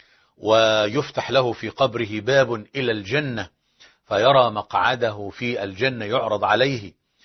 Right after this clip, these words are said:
ويقول: "يا رب أقم الساعة"، رغم أن الجسم في حالة بلى زي ما وصفنا. فلذلك النبي عليه الصلاة والسلام يقول:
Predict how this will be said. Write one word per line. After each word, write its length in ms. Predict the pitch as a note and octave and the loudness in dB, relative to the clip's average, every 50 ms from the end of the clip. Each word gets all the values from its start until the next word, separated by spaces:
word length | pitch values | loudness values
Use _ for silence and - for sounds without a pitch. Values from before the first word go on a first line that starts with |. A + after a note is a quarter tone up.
| _ _ _ _ _ _ _ | _ _ _ _ _ _ _
ويقول: 960 | A2 A2 A#2 A#2 A2+ A2 A2 G#2+ G#2 G2+ G2+ G2+ G2+ A2 G#2+ - - C#3 B2 | 0 4 4 6 6 4 4 2 2 0 0 -2 -2 -4 -2 0 0 2 2
"يا 100 | A#2 A2+ | 4 4
رب 180 | A#2 C3+ A2+ A#2 | 2 2 2 2
أقم 300 | C3 C#3+ D3+ - D3 C3 | 0 0 0 0 -4 -6
الساعة"، 480 | A#2 - - - E3+ E3 G2 G2 - _ - | -4 -6 -4 -4 -4 -4 -6 -8 -10 _ 6
رغم 400 | D3 E3+ F#3+ E3+ C#3 C#3 C3+ C3 | 6 6 6 2 -2 -4 -4 -4
أن 260 | C3 C3 B2+ B2 B2 | -4 -6 -6 -6 -4
الجسم 640 | B2 A#2+ A#2 A#2+ D#3 G3 G3+ F#3+ - - C3 B2+ | -4 -4 2 4 6 6 6 4 0 -6 -8 -10
في 220 | A2 - A#2 A#2 A2 | -8 -6 -6 -6 -4
حالة 460 | - - C3+ D3 D#3 D#3+ D#3 D#3 - - _ _ _ _ _ _ _ _ _ _ _ _ _ _ | -2 0 2 4 4 4 4 2 -2 -6 _ _ _ _ _ _ _ _ _ _ _ _ _ _
بلى 640 | F#2+ G2+ B2 C#3+ D#3 D#3 D#3 D#3 D#3+ E3 - - _ | -2 6 8 8 8 8 6 2 2 0 -4 -8 _
زي 360 | G2+ G2+ A2 A2 G#2 F#2+ F#2 | -8 -6 -6 -6 -6 -10 -12
ما 300 | F#2 G2 G2 F#2+ G2 - _ | -12 -12 -12 -12 -12 -12 _
وصفنا. 540 | G2 G2 F2+ - A2 - - - - C#2+ - _ _ _ _ _ _ _ _ _ _ _ _ _ _ | -8 -8 -4 -4 -4 -6 -6 -10 -20 -20 -20 _ _ _ _ _ _ _ _ _ _ _ _ _ _
فلذلك 500 | _ B2+ B2+ C3 B2+ D#3+ G3 G3+ - - | _ 2 2 4 4 2 2 2 0 -2
النبي 220 | D3 D#3+ E3+ E3 | -2 0 2 4
عليه 140 | D3 C3+ D#3+ | 4 4 2
الصلاة 160 | A2+ C3 D#3+ | 0 -4 -6
والسلام 360 | E3 - - C3 B2+ C#3 D3+ C#3+ | -8 -6 -6 -6 -4 -4 -6 -6
يقول: 480 | B2+ A#2 - - C#3 D#3 E3+ D#3 - | -8 -8 -6 -4 -4 -4 -4 -4 -8